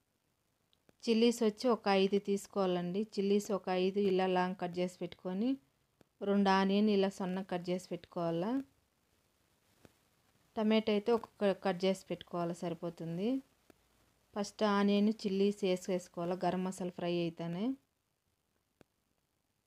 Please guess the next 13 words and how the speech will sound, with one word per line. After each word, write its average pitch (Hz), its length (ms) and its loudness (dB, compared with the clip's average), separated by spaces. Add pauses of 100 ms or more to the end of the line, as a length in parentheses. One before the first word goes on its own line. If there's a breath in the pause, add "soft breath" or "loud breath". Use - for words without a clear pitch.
(1800)
కొద్దిగా 202 380 0
ఇది 196 180 2
అందులో 196 240 2
వేసేసుకొని 208 560 -2
ఫ్రై 196 140 2 (100)
చేసుకోవాలా. 175 680 -2 (3500)
తెలుసు 202 300 0
కదా 208 240 2
మీకు 196 200 -2
అందరికీ, 202 360 -4 (120)
కొద్దిగా 196 400 -2
సాల్ట్ 196 440 0
వేసి 185 220 -4